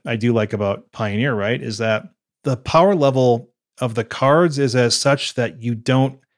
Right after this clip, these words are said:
have the always best in class. And that's kinda like what, you know, Path and Bolt are just so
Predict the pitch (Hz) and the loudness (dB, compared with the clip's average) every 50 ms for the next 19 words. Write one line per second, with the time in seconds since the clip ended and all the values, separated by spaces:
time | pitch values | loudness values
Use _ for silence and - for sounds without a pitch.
0 | _ _ _ - - 120 120 123 123 123 117 117 - - _ - 120 104 - _ | _ _ _ -6 -2 2 2 2 2 2 0 -4 -10 -16 _ -6 -6 -6 -6 _
1 | - 120 113 117 117 120 117 110 - - 113 110 110 - - 117 107 104 - 107 | -2 0 2 2 2 2 0 -2 -2 -2 -2 -2 -2 -2 -4 -4 -4 -4 -6 -6
2 | 92 90 95 117 139 - - - - - _ _ _ _ - 139 135 131 143 151 | -6 -4 -4 -6 -6 -6 -6 -8 -10 -12 _ _ _ _ -4 -2 -2 0 0 0
3 | - - - 220 208 180 151 139 131 - 135 131 123 117 - _ _ _ _ _ | 0 2 2 2 4 4 4 2 2 2 2 2 2 2 -2 _ _ _ _ _
4 | _ _ _ _ _ - 147 127 113 113 - - _ - - 160 156 160 - 151 | _ _ _ _ _ -4 -2 -2 -2 -4 -8 -12 _ -4 0 0 0 2 0 0
5 | 127 110 113 120 131 131 120 120 107 104 101 - - 143 135 131 127 123 117 110 | -2 0 2 2 2 2 2 -2 -4 -2 -2 -2 0 2 2 2 2 0 0 -4